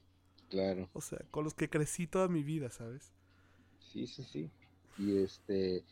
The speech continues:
Speaker 1: y, pues, eso es lo que, lo que nos llevamos, ¿no? A final de cuentas.
Speaker 2: Sí. Es lo más bonito de todo esto. Digo, si
Speaker 1: Sí.
Speaker 2: queremos lana, páguenos.
Speaker 1: Ah, no,
Speaker 2: <laughs>
Speaker 1: claro.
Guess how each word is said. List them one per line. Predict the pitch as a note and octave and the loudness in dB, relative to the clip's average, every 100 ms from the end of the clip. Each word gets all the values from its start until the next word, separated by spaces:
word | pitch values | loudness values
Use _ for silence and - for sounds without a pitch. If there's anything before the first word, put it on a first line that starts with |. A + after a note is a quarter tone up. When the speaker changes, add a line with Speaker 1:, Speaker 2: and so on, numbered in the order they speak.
| - - | -20 0
Speaker 1:
y, | A2+ | 0
pues, | B2 A#2+ | 4 6
eso | C#3+ F3+ | 8 8
es | G#3 | 6
lo | G3+ | 6
que, | F3+ D3 | 8 8
lo | B2 B2+ | 8 6
que | B2+ | 6
nos | B2 | 6
llevamos, | A#2+ A#2 G#3+ A#3 A#2+ | 6 6 6 4 2
¿no? | C#3 A3 | 2 0
A | |
final | B2+ A#2+ A#2 | 0 0 -2
de | A2+ | -4
cuentas. | C3+ D#3 - - - _ - | -8 -10 -12 -14 -20 _ -20
Speaker 2:
Sí. | - G2+ F#2+ - - _ _ _ | -20 -20 -20 -20 -20 _ _ _
Es | - - | -18 -2
lo | F3 | 2
más | F#3 F3 | 4 2
bonito | F3 E3+ E3 | 0 -2 -4
de | |
todo | D3 C#3 C#3 | -8 -10 -10
esto. | - A2+ - - - - - | -12 -16 -18 -20 -20 -18 -2
Digo, | G#3 D#3+ | 4 4
si | E3 | 6
Speaker 1:
Sí. | |
Speaker 2:
queremos | E3 E3+ F#3 | 8 8 8
lana, | F3 F3 F#3 | 10 10 10
páguenos. | F3+ F#3 G3 G#3+ - - - - - G3+ A3+ G#3+ | 12 12 12 12 8 0 -6 -2 6 8 10 12
Speaker 1:
Ah, | G3+ G3+ | 12 12
no, | F3+ E3 | 12 12
Speaker 2:
<laughs> | F3+ | 12
Speaker 1:
claro. | - C#3 E3+ E3+ B2 G2+ | 12 12 12 12 12 12